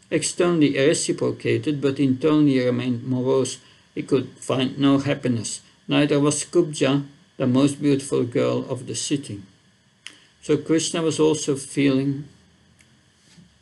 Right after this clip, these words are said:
as the gopis were feeling, according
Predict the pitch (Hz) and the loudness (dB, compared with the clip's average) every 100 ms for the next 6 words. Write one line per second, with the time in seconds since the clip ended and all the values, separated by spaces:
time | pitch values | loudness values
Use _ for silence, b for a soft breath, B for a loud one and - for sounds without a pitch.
0 | - 131 123 120 - 127 135 - - - | -6 -4 -4 -4 -4 -4 -6 -8 -10 -12
1 | 135 117 113 - - 120 117 113 147 - | -10 -10 -10 -14 -10 -8 -6 -8 -10 -14
2 | _ _ _ B B B B B _ _ | _ _ _ B B B B B _ _
3 | _ _ 131 123 117 117 113 | _ _ -4 -2 -2 -4 -6